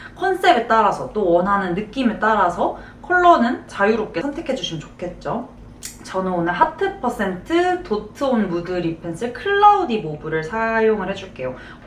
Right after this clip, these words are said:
저는 무조건 윗 입술부터 잡아줍니다. 하트를 X, 아, X를 그려준다고 생각을 하고 입술을 그리고 약간 평평하게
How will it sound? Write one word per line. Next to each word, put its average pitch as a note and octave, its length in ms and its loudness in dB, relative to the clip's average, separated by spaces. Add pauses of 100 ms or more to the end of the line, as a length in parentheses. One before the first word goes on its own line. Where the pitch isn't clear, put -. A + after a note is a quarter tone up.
저는 F3+ 520 0
무조건 G#3 760 0 (220)
윗 B3 400 0 (100)
입술부터 F#3 1040 -2
잡아줍니다. D#3+ 760 -4 (420)
하트를 F#4 800 2
X, - 680 -2
아, D#3+ 200 2
X를 G#3 680 2
그려준다고 F#3 560 0
생각을 G3+ 420 0
하고 G#3 560 -2
입술을 G#3+ 340 -2
그리고 F3+ 300 -2
약간 C4 320 2
평평하게 G4+ 800 0